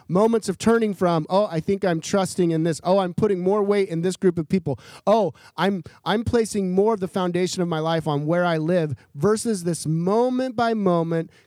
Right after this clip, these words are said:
continual turning to God. The great reformer Martin Luther actually said,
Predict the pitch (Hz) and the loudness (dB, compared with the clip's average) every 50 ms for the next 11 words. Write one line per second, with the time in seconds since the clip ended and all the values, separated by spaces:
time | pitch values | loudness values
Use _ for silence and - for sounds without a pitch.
0 | _ - - 190 175 160 - - - 240 247 254 247 262 254 254 262 254 240 - | _ -2 0 0 0 -2 -4 -4 -2 0 0 0 0 0 0 2 0 0 -2 -4
1 | - - 214 180 170 165 160 160 156 156 147 - - - 220 226 220 220 214 175 | -2 0 0 0 0 0 0 -2 -2 -4 -4 -6 -4 -2 -2 0 0 -2 -2 -2
2 | 190 190 190 175 143 117 107 113 135 _ _ _ _ _ _ - _ _ _ _ | 0 0 0 0 -2 -6 -8 -12 -16 _ _ _ _ _ _ -20 _ _ _ _
3 | _ - 175 180 226 214 202 202 185 - 214 214 214 196 180 185 196 190 185 170 | _ -2 2 2 2 2 2 0 0 0 -2 0 0 0 0 0 0 -2 0 0
4 | 175 190 196 190 - 175 156 156 170 160 - 175 165 - 185 170 151 | 0 0 0 0 -2 -4 -4 -4 -4 -4 -4 -4 -4 -2 -2 -4 -4